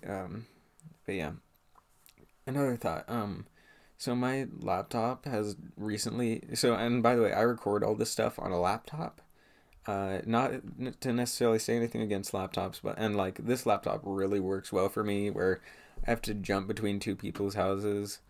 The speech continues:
like, one parent's house, then I have to be there for, like,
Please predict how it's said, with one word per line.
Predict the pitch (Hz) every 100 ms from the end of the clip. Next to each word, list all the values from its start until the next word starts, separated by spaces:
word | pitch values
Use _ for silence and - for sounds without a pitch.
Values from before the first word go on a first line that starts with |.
| - - - - _
like, | - 98
one | 101 107 98
parent's | 104 104 -
house, | 98 101 98
then | 101 95
I | 92
have | 95 -
to |
be | 101 98
there | 98 95
for, | - 98
like, | 95 92 90 -